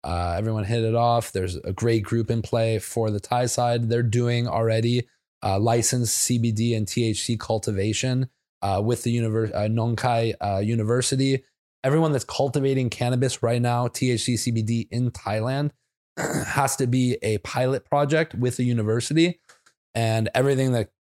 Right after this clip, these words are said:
comes out of it has to be donated or whatnot to the government Ministry of Health. Uh, and then they're just starting to have these, like, little, m-, like, medical, uh, clinics where it's not smokable. It, it's tinctures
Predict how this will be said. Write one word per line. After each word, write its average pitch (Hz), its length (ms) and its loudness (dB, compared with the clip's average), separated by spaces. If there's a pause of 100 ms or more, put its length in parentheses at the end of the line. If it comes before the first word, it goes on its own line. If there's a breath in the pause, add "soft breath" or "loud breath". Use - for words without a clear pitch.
(120)
comes 123 220 -2
out 131 180 4
of 135 80 2
it 127 100 4
has 120 180 0
to 131 60 -2
be 107 140 0
donated 123 760 2
or 110 260 0
whatnot 120 440 2
to 117 80 -2
the 110 80 0
government 117 480 2
Ministry 117 380 0
of 101 100 -2
Health. 143 460 0 (500)
Uh, 101 960 2 (120)
and 110 200 0
then 107 200 0
they're 110 140 2
just 120 280 2
starting 120 400 2
to 101 60 0
have 110 220 0
these, 107 200 2
like, 104 140 0
little, 110 440 0 (400)
m-, 110 160 0 (160)
like, 101 300 -2 (360)
medical, 117 1000 2 (380)
uh, 101 240 2
clinics 139 760 0
where 110 240 2
it's - 140 -2
not 131 180 2
smokable. 135 680 2
It, 101 220 -2
it's - 180 -4
tinctures 117 920 0